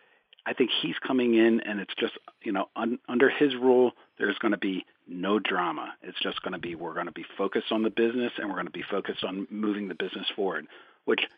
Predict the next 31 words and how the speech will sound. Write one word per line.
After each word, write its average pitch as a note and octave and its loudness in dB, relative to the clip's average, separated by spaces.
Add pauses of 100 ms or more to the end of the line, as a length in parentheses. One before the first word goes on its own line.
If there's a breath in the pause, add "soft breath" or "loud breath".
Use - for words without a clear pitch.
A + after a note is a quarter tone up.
(120)
Skipper D3+ 10
was C3 12 (120)
too, A2+ 10 (100)
but G#2+ 0
he G2+ 4
had G#2 4
a, F#2+ -2
he, B2 2
he, B2+ -2
he A2 -2 (140)
s-, C3+ -2
sort B2 6
of A2+ 8
went A2+ 4
sideways F#2 4
here G2+ 2
and F2+ 0
there F2+ 2
and, F#2 -2
and, F#2 -6
uh, F#2 -2
and G2 -4
invited F#2 2
that. D#2+ -2 (320 loud breath)
Jimmy B2 4
Pitaro G#2+ 8
is G2 -4
not F#2 0
gonna E2+ -4
go D#3 -4
sideways. C#3 -4